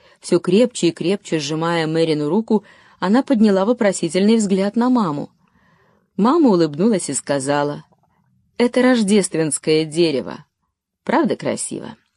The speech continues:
Мэри и Лора, не сводя глаз с чудесного дерева, молча кивнули. Они даже не удивились, когда узнали, что настало Рождество,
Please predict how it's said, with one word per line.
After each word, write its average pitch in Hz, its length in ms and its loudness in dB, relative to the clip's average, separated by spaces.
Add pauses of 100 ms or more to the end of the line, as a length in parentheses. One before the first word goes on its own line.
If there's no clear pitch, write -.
(600)
Мэри 277 400 6
и 226 180 2
Лора, 269 320 2
не 170 180 0
сводя 180 380 -2
глаз 180 460 -2
с - 120 -18
чудесного 160 640 -2
дерева, 294 340 0
молча 196 380 0
кивнули. 165 540 -6 (760)
Они 262 260 4
даже 254 280 4
не 262 140 6
удивились, 240 560 0
когда 156 340 -4
узнали, 170 440 -4
что 160 260 -8
настало 156 480 -4
Рождество, 160 680 -10